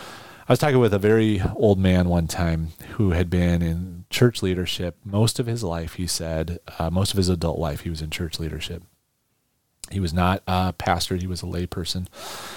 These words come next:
But he said, "You know, I've been in three different churches, and in every single one of them,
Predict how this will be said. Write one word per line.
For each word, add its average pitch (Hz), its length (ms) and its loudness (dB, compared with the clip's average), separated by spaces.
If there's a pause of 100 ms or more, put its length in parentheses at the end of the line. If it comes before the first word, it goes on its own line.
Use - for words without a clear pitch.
(380)
But 107 180 6
he 117 180 2
said, 107 260 2
"You 104 80 -2
know, 107 80 2
I've 101 80 0
been 98 120 -2
in 95 60 -4
three - 240 6
different 123 300 4
churches, 85 640 -2
and 90 180 -6
in 92 120 2
every 123 120 6
single 117 260 -2
one 90 180 -2
of 82 60 -4
them, 82 360 -2